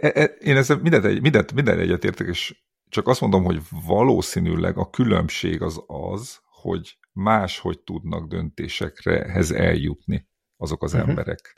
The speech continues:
Speaker 1: És úgy benne van a levegőben egy másfajta vibe,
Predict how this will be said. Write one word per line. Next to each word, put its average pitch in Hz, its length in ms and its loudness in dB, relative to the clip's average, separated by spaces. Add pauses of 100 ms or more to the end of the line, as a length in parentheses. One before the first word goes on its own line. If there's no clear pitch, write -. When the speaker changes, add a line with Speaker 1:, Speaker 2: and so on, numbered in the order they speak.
(200)
Speaker 1:
És - 160 -6
úgy 92 120 -2
benne 113 300 6
van 90 160 4
a 87 60 6
levegőben 85 640 2
egy 82 80 -2
másfajta 87 640 -2
vibe, 85 640 -4